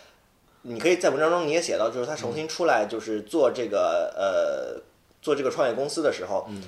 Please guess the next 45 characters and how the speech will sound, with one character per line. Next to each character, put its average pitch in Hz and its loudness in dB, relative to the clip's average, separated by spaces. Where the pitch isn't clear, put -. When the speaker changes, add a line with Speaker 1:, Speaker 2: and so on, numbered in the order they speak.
Speaker 1:
他 - 0
的， 147 2
他 - -6
吸 175 -2
引 113 -4
的 95 -4
那 110 -2
些 143 -2
粉 104 -8
丝 113 -10
也 113 -2
都 131 0
是 139 -2
零 98 -2
五 127 -2
年， 76 -8
就 107 -4
是 107 -10
那 147 0
段 101 0
时 95 -10
间 95 -6
去， 98 -8
那 143 0
段 120 -2
时 101 -10
间 107 -4
被 107 -2
吸 - -10
引 110 -6
的 104 -8
粉 80 -10
丝， 110 -12
并 123 -6
且 104 -6
大 123 0
家 135 4
其 123 -6
实 131 -4
更 156 0
多 165 4
关 165 4
注 151 -2
的 110 0
是 98 -6